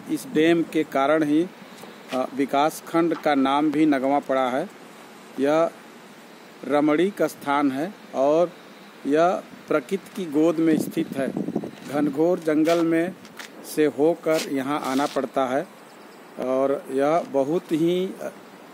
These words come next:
रोमांचकारी से भरा हुआ स्थान है। काफ़ी दूर दूर से यहाँ पर्यटक आते हैं घूमने के लिए। आज मुझे भी मौका मिला, मैं आप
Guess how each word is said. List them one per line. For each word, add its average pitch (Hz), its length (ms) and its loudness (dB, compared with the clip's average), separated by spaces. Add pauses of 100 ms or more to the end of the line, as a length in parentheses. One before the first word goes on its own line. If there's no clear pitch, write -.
(640)
रोमांचकारी 151 920 2 (280)
से 160 60 0
भरा 143 260 2
हुआ 147 300 4
स्थान 123 380 -6
है। 110 180 -10 (1160)
काफ़ी 139 340 -2
दूर 165 260 0
दूर 165 240 0
से 156 200 -2
यहाँ 147 220 -2
पर्यटक 143 580 -2
आते 131 220 -4
हैं 131 220 -4
घूमने 131 280 0
के 135 140 -6
लिए। 139 220 -2 (840)
आज 123 200 -2 (100)
मुझे 135 300 0
भी 147 100 0
मौका 135 340 0
मिला, 135 320 0 (840)
मैं 151 300 2 (540)
आप 131 140 2